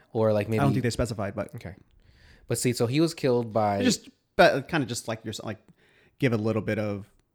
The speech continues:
Speaker 2: unknown so they can
Speaker 1: Mm-hmm.
Speaker 2: intrigue some people.
Speaker 1: But so the director was killed by the other director.
Speaker 2: Yeah.
Speaker 1: And
Speaker 2: I wanna say the guy who died was that particular mission director,
Speaker 1: Mm-hmm.
Speaker 2: and Gore Vidal is, like, the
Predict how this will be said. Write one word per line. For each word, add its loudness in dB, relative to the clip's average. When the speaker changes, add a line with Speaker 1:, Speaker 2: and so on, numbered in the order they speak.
Speaker 2:
unknown -2
so -8
they -10
can -12
Speaker 1:
Mm-hmm. -20
Speaker 2:
intrigue -2
some -8
people. -12
Speaker 1:
But -4
so -2
the -2
director 0
was 0
killed -4
by -4
the -4
other -4
director. -10
Speaker 2:
Yeah. -14
Speaker 1:
And -4
Speaker 2:
I 2
wanna 6
say 4
the 2
guy 0
who 2
died 2
was -4
that -6
particular 0
mission 0
director, 2
Speaker 1:
Mm-hmm. -6
Speaker 2:
and -4
Gore 2
Vidal -2
is, -6
like, -6
the -8